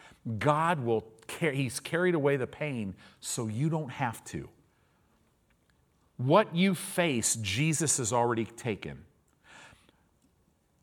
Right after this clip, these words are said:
In the same way that he took your sin and you'll never have to deal with them, in the same way, it's the same, the same way he took your sickness and carried your pain.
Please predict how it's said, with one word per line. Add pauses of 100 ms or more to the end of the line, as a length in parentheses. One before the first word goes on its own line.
(140)
In
the
same
way
that
he
took
your
sin
and
you'll
never
have
to
deal
with
them, (320)
in
the
same
way,
it's
the
same, (400)
the
same
way (180)
he
took
your
sickness
and
carried
your
pain.